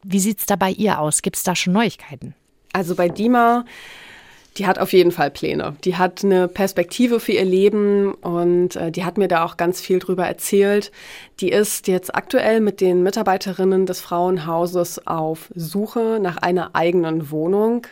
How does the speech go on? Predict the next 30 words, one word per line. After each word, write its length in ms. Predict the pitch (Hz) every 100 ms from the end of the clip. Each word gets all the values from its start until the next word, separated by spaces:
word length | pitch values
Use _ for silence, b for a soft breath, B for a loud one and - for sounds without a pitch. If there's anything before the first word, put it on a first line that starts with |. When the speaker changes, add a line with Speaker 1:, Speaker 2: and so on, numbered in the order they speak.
| - -
Speaker 2:
Dima 180 | 233 226
möchte 240 | 208 196
sich 200 | 185 -
selbstständig 600 | 165 196 - 240 247 -
machen, 400 | 240 254 294 294
so 120 | 190
im 140 | 160 165
Social-Media-Bereich. 1300 | - 180 185 190 190 226 233 220 196 202 240 -
Sie 100 | 185
hat 100 | 170
erzählt, 460 | 151 - 185 185 185
das 180 | 180 208
ist 100 | -
so 60 |
ihr 140 | - 165
Ding. 420 | 180 208 233 247
Und 420 | - 190 196 -
ich 140 | - 202
hatte 220 | 226 247
jetzt 320 | 214 208 -
wirklich 600 | 214 226 220 220 220 - B B B _
in 120 | 185
den 420 | 185 185 180 185 175
Gesprächen, 520 | - - 226 254 240
die 120 | 208
wir 80 | 196
geführt 440 | 190 - 208 208
haben, 520 | 196 196 196 196 196
das 280 | 190 165 -
Gefühl, 640 | - - 196 196 196 196